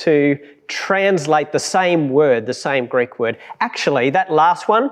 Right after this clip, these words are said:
paraclete, not a translation at all. Basically, if you're a Bible translator and you get really stuck and you're like, "Ah, we don't know what to do with this word," I know, we'll just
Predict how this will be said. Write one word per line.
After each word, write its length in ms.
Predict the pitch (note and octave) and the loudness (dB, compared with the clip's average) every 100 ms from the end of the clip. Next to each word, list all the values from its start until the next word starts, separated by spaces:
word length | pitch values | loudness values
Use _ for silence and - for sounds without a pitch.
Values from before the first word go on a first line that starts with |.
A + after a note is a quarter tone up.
| - | -6
paraclete, 680 | - E3+ F3 - G3+ B3 - - - - | -4 0 0 0 0 -2 -4 -20 -20 -6
not 260 | F3 G#3 B3 | 0 2 2
a 60 | |
translation 680 | - G#3 F#3+ F3+ F3 F3 D#3+ | 0 0 0 0 0 0 0
at 100 | D3+ | 4
all. 360 | D3+ B2 G#2 - | 4 2 0 -2
Basically, 640 | F#3+ G3 G3 - E3 D#3 | -2 0 -2 0 -2 0
if 100 | E3 | 0
you're 140 | A3+ | 0
a 40 | F3+ | 0
Bible 360 | E3 D#3 F3+ | 2 2 2
translator 680 | - E3+ E3+ F3+ E3+ G3 - - - | 0 0 -2 0 0 2 0 -4 -6
and 100 | D#3+ | -2
you 60 | D#3+ | 0
get 180 | E3 C#3+ | 0 2
really 300 | F3+ G3 E3+ | 2 4 2
stuck 460 | - - D#3+ D#3+ | -2 -2 -2 -2
and 80 | E3 | -2
you're 100 | D3 | 0
like, 300 | D3 D#3+ - - | 2 0 -4 -6
"Ah, 680 | E4 E4 D#4+ D4+ A#3 - - | -2 0 2 0 -2 -8 -16
we 80 | - | -8
don't 120 | G3+ C4+ | 0 4
know 80 | |
what 140 | C4 C4 | 4 2
to 100 | - | 0
do 140 | C4+ | 2
with 100 | C4 | 2
this 220 | - F#3+ | 0 -2
word," 340 | F#3+ D#3+ C3 A#2 - - | 2 4 2 0 -10 -4
I 140 | B3 C#4 | 0 2
know, 340 | F#3 A3+ C#4 - - - | 2 2 0 -2 -16 -2
we'll 160 | G3 | 0
just 220 | A3+ G#3 | 2 0